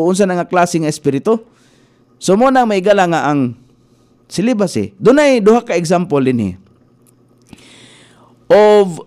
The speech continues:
demonic doctrines are cited here. Dinhi maigala. Duha ka pananglitan sa mga doktrina nga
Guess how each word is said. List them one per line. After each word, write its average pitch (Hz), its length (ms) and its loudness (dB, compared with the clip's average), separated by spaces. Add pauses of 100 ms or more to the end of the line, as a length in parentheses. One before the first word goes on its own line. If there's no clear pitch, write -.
(120)
demonic 208 720 0
doctrines 131 880 -4 (480)
are 151 240 0
cited 147 640 -2 (400)
here. 101 320 -8 (320)
Dinhi 170 240 0
maigala. 147 400 -4 (480)
Duha 247 400 4
ka - 160 -2
pananglitan 185 720 -2
sa - 80 -4
mga 160 240 -2
doktrina 156 720 0
nga 139 400 -2